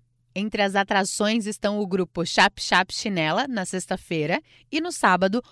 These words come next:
o grupo Mistura Popular e o Forró das Meninas. A festa também vai ter discotecagem com o D J Levi. Já na área da gastronomia, o público pode se preparar porque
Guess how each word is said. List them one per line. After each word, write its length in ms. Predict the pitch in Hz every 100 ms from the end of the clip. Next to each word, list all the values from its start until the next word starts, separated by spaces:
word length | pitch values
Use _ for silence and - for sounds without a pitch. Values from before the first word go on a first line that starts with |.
| _
o 140 | 226
grupo 300 | 202 220 226
Mistura 560 | 220 226 - 247 285 339
Popular 500 | 311 - 226 175 196 - _
e 80 | 233
o 60 | 226
Forró 340 | 226 180 196
das 220 | 196 208
Meninas. 640 | 208 226 190 147 135 - - _ _
A 80 | 185
festa 400 | 190 190 196 214
também 320 | 196 202 202
vai 160 | 202 214
ter 220 | - 196
discotecagem 800 | 196 - 208 269 - 196 190 214
com 160 | 226 240
o 60 |
D 160 | 220 214
J 240 | 175 220
Levi. 420 | 247 330 220 202 202 _
Já 220 | 170 202 196
na 120 | 202
área 300 | 190 185 202
da 120 | 196
gastronomia, 840 | 196 196 190 196 208 185 160 175 -
o 60 | 202
público 420 | 240 226 - 247 -
pode 280 | 220 226 -
se 80 |
preparar 500 | 233 214 196 180 160
porque 300 | - 202 -